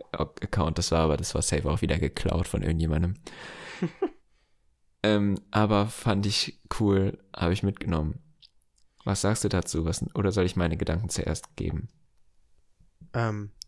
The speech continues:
Speaker 2: nö, ich, ich sag kurz was. Das, den Gedanken hatte ich, ich weiß sogar noch relativ genau wann. Da war ich so in der neunten Klasse.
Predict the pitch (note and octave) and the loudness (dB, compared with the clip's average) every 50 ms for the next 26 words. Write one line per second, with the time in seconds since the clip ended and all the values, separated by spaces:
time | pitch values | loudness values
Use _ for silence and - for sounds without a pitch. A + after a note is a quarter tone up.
0 | _ - A2+ G2+ G2 G2 G2+ G#2+ G#2+ G2+ - - G#2 - - - G#2 G#2+ - - | _ -6 -4 -2 0 2 2 2 0 -2 -4 -8 -10 -8 -4 -2 -2 -2 0 0
1 | C#3+ - - - G#2+ G#2 - - G#2 - - - - A2+ G#2+ G#2 G#2 G#2 G#2 G#2+ | -2 -2 -2 -4 -6 -6 -6 -8 -10 -10 -10 -10 -8 -6 -6 -4 -4 -4 -4 -4
2 | - G2+ G#2 A2 A2+ - A2 A2 - - - _ _ - - - - _ _ - | -6 -6 -8 -8 -6 -6 -8 -8 -8 -12 -18 _ _ -20 -20 -20 -20 _ _ -20
3 | _ _ - - - - - - - - A2+ A2 - G#2+ A2 G#2+ G#2 G#2 G#2 - | _ _ -20 -20 -20 -20 -20 -16 -12 -12 -12 -10 -8 -8 -8 -6 -8 -8 -10 -14
4 | _ _ - G#2+ G#2+ G#2 - G#2 G#2 - - G2 G2+ G2+ G2+ A2+ C3 B2+ - C3 | _ _ -12 -10 -10 -12 -12 -16 -18 -14 -14 -12 -6 0 2 2 2 4 2 0
5 | A#2+ G#2+ G2 B2 - _ _ - - - - - - - _ - - - - G2+ | 0 0 -4 -8 -14 _ _ -20 -20 -20 -20 -20 -20 -20 _ -20 -8 -4 -4 -4
6 | F#2+ G#2 F#2+ G2 G2+ - - F#2+ F#2+ G2 G2 F#2+ F#2+ F#2+ G2+ G2+ G#2+ A2 - - | -2 -2 -2 -2 -2 -4 -4 -4 -4 -4 -4 -4 -4 -4 -4 -4 -4 -4 -4 -6
7 | A2 - - A2 A2 - - - D#3+ | -8 -4 -4 -2 -2 0 -2 -2 -4